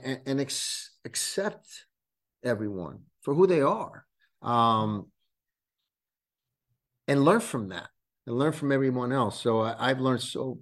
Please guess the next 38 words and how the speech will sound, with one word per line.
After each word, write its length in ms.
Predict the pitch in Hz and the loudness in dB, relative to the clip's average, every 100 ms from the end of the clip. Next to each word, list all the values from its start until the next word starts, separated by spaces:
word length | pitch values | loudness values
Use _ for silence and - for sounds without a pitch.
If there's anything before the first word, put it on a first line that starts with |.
| - | -14
s-, 240 | - - - | -14 -14 -10
such 300 | - 151 123 | -4 -4 -2
a 100 | 107 - _ - 104 | -6 -8 _ -20 -16
great 420 | 98 117 127 131 | -6 0 2 2
way 220 | 110 117 | 0 0
of 160 | 113 107 | 0 0
living 400 | 110 110 104 98 - _ _ - - - _ _ _ _ | -2 -2 -2 -8 -16 _ _ -20 -20 -20 _ _ _ _
from 340 | - 120 107 | -4 -2 0
being 320 | 98 127 127 113 | 2 4 4 2
a, 160 | 107 - _ _ _ _ _ _ _ _ - | -2 -8 _ _ _ _ _ _ _ _ -8
in 80 | 107 | -2
the 60 | |
dark 440 | 101 113 104 - - - 113 | 4 6 6 2 -8 -20 -10
and 120 | 107 | -4
now 180 | 107 104 | -2 0
into 260 | 101 90 | -2 -4
the 80 | 101 | -6
light. 320 | 98 95 92 - _ _ | -4 -4 -6 -10 _ _
And, 400 | 98 95 92 90 | -10 -8 -6 -6
um, 440 | 92 92 92 - _ _ _ | -6 -6 -10 -16 _ _ _
it's, 540 | 120 110 - - - - _ | -8 -8 -10 -10 -12 -16 _
this 240 | 143 143 143 | -2 0 2
life 200 | 123 120 | 2 0
is 140 | 101 | -4
worth 300 | 107 107 107 | 0 0 -2
living. 560 | 104 104 90 90 101 104 | -2 -2 -4 -10 -16 -16
It's 240 | - 95 - | -12 -10 -2
worth 280 | 120 120 120 | 0 0 0
living. 420 | 110 101 98 90 | 0 0 -4 -10
It's 180 | 92 104 | -12 -12
extraordinary 880 | 107 - 110 104 98 95 95 92 | -12 -6 -2 -2 -4 -6 -6 -8
to 100 | 90 | -8
have 180 | 101 110 | -8 -8
the 60 | 104 | -8
sunshine 540 | - 107 104 110 107 | -8 -6 -6 -4 -4
on 80 | 98 | -6
your 100 | 95 | -8
face, 460 | - 98 92 87 | -8 -6 -6 -8